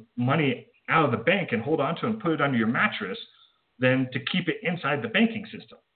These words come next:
And that bail-in system is being talked about, being used in the United States to cause spending, cause people to spend their money. Well, the problem isn't necessarily that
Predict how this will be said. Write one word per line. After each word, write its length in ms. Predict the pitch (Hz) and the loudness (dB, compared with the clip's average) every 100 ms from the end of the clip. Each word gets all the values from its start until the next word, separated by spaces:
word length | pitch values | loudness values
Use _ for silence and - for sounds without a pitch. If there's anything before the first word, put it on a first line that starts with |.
| _ _ _ _ _ _ _ _ _ _ _ _ _ - - | _ _ _ _ _ _ _ _ _ _ _ _ _ -20 -8
And 500 | 131 131 131 123 123 | 0 2 2 0 -2
that 280 | 151 165 - | 0 0 0
bail-in 600 | 151 185 202 - 175 208 - | 2 2 0 -2 -2 -2 -2
system 440 | 131 - 123 123 120 | -4 -2 -2 -2 -2
is 320 | 127 123 117 - - | -2 0 0 -4 0
being 280 | 156 185 160 | 2 2 -2
talked 280 | - 262 - | -2 -2 -2
about, 500 | 120 - 131 - - | 0 2 2 -2 -4
being 220 | 151 151 | 0 2
used 360 | 117 151 226 117 | 4 4 4 2
in 60 | 135 | 0
the 60 | |
United 300 | 123 117 127 | 2 2 0
States 260 | - 127 135 - | 0 -2 -2 -6
to 420 | - 120 117 110 113 - _ _ _ - - | -2 2 2 2 -2 -12 _ _ _ -4 -2
cause 260 | 175 170 - - | 2 2 2 -2
spending, 540 | 202 170 110 107 - - | -2 0 0 -2 -8 -2
cause 160 | 151 151 | 0 2
people 300 | - 175 151 | 0 -2 -2
to 120 | 131 117 - | 0 -2 -2
spend 260 | 202 190 | -4 -2
their 100 | 147 | -2
money. 340 | 170 254 226 - - - - | 0 0 0 -8 -20 -20 -4
Well, 460 | 147 156 151 - - | 4 4 4 -4 -8
the 60 | 170 | -10
problem 440 | - 220 254 160 | -4 -2 0 2
isn't 280 | 139 135 120 | 2 2 2
necessarily 500 | 127 120 131 123 117 | 2 2 4 4 6
that 280 | 113 104 | 4 2